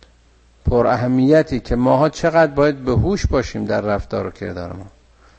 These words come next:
که مبادا خدای نکرده در گروه این کسانی باشیم که خدا بر اونها وای گفته.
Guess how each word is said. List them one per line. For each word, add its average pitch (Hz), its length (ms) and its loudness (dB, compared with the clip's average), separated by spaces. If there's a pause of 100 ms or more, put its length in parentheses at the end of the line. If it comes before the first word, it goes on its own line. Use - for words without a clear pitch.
(1500)
که 135 120 0
مبادا 180 600 8
خدای 139 400 4
نکرده 110 680 0 (2250)
در 123 240 4
گروه 135 480 2
این 135 320 2
کسانی 156 580 2
باشیم 135 400 2
که 117 120 -4
خدا 123 400 2
بر 123 140 2
اونها 107 380 -2
وای 123 420 4
گفته. 98 280 -10